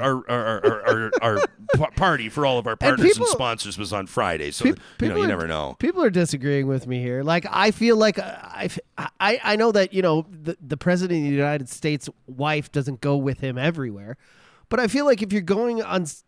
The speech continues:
Speaker 2: somewhere and you need some support, I don't know why people get so bent out of shape when their spouses are there. But people on the text line saying, and I get it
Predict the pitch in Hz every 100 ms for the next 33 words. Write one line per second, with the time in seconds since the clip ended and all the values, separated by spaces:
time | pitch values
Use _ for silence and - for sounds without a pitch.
0 | - - 202 220 240 196 190 202 - 165
1 | 160 170 220 190 190 202 202 196 147 -
2 | 185 165 151 - 180 170 170 165 151 139
3 | 170 170 143 131 117 170 165 139 120 117
4 | 120 - - - 208 240 262 240 190 165
5 | 143 127 160 156 196 196 269 349 254 151
6 | 147 220